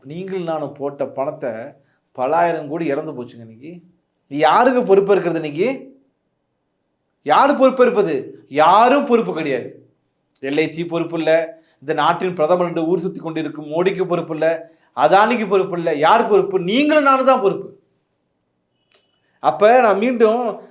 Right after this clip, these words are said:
அதானியின் பங்குகள் இறங்கி போச்சு, அவன் பங்கு தானே போகுது, நமக்கு என்ன அப்படிங்கிறது இல்ல. திட்டமிட்டு எஸ் பி ஐ, State Bank of India, இந்தியன் பேங்க் ஆகட்டும், எல் ஐ சி ஆகட்டும்,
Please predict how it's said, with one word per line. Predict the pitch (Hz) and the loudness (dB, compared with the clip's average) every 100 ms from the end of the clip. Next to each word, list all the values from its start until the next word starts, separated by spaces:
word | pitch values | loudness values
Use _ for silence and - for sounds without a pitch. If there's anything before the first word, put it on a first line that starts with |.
| _ | _
அதானியின் | 123 135 226 254 247 240 - | -4 2 4 4 0 -4 -2
பங்குகள் | 208 190 190 202 | -2 0 2 2
இறங்கி | 180 180 180 | 4 0 -2
போச்சு, | 170 170 175 | -6 -4 -4
அவன் | 143 180 | -4 -4
பங்கு | 190 202 | -4 0
தானே | 196 208 | 2 2
போகுது, | 175 185 180 | 2 -2 -2
நமக்கு | 147 175 185 | -4 -4 -4
என்ன | 175 165 | -4 -4
அப்படிங்கிறது | 151 143 135 | -6 -8 -8
இல்ல. | 117 | -10
திட்டமிட்டு | 117 175 170 214 185 147 147 151 190 - _ _ _ _ _ _ _ | -10 -12 -2 0 0 -4 -4 -4 -4 -8 _ _ _ _ _ _ _
எஸ் | 147 151 | -8 -8
பி | 156 175 | -8 -6
ஐ, | 127 | -8
State | - - 170 | -10 -8 -8
Bank | 160 156 147 | -6 -6 -6
of | 135 | -10
India, | 127 120 113 107 | -10 -12 -12 -12
இந்தியன் | 120 156 202 180 | -12 -2 0 0
பேங்க் | 131 120 | -2 -6
ஆகட்டும், | 117 110 - 117 | -8 -12 -18 -14
எல் | 120 156 | -6 -2
ஐ | 208 | -2
சி | - 151 | -2 -4
ஆகட்டும், | 131 127 - | -4 -10 -16